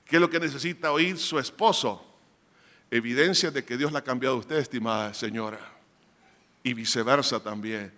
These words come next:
¿Qué necesitan oír los hijos? ¿Qué necesitan ver? Evidencias.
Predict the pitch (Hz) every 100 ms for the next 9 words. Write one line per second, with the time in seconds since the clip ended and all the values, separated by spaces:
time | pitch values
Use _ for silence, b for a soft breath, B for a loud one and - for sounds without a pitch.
0 | B B B - 190 180 170 196 185 170
1 | 165 196 180 - 214 185 - 85 - _
2 | b b b b _ 180 180 135 175 160
3 | 156 156 185 185 - 131 123 120 120 131
4 | 117 - 98 95 85 - 67 - -